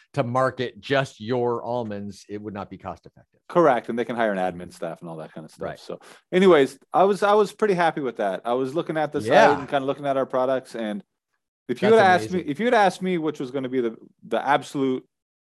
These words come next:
Speaker 2: winner, I probably would have said it was gonna be the s'mores, 'cause I'm a huge s'mores fan.
Speaker 1: Mm-hmm.
Speaker 2: But, um, yeah, the almonds. So, and I'm pretty proud of that. And the guy who makes those is, is Chano. You know Chano.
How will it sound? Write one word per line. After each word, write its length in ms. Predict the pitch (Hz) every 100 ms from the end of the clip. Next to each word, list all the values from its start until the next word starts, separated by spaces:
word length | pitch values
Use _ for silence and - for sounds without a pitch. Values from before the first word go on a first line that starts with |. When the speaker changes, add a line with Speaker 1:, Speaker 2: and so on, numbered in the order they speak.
| -
Speaker 2:
winner, 480 | 120 147 165 165 -
I 80 | 123
probably 240 | 135 135
would 80 | 131
have 80 | 127
said 80 | 131
it 80 | 117
was 80 |
gonna 140 | 113 113
be 100 | 113
the 80 | 98
s'mores, 540 | - 117 131 139 - _ _
'cause 120 | 113
I'm 120 | 113 110
a 20 |
huge 240 | 120 113
s'mores 280 | 123 117 113
fan. 280 | 139 135 135 _ -
Speaker 1:
Mm-hmm. 280 | 113 101 101
Speaker 2:
But, 180 | 123 113
um, 360 | 110 104 95 -
yeah, 260 | 113 120 110
the 100 | 104
almonds. 440 | 110 117 101 87
So, 100 | -
and 100 | 127
I'm 80 | 156
pretty 180 | 160 175
proud 260 | - 139 131
of 40 |
that. 140 | 135
And 100 | 123
the 60 | 117
guy 220 | 135 160
who 120 | 147
makes 280 | 120 123 120
those 200 | 117 107
is, 200 | 101 95
is 160 | 110 104
Chano. 440 | - 117 110 107 110
You 140 | 135
know 120 | 131
Chano. 360 | 117 104 90